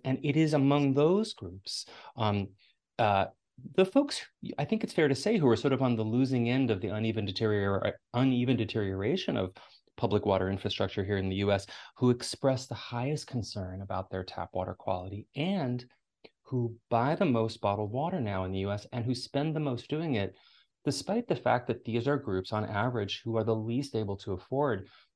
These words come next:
that extra spending. That spending can go from the hundreds of dollars per year to, if, like many millions of people, you're relying on bottled water for not just drinking water, but your entire cooking.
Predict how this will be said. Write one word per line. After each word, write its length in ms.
that 180
extra 320
spending. 500
That 180
spending 420
can 160
go 200
from 220
the 100
hundreds 320
of 60
dollars 340
per 100
year 400
to, 260
if, 160
like 220
many 340
millions 340
of 80
people, 440
you're 120
relying 360
on 80
bottled 280
water 180
for 220
not 220
just 300
drinking 360
water, 280
but 220
your 200
entire 540
cooking. 400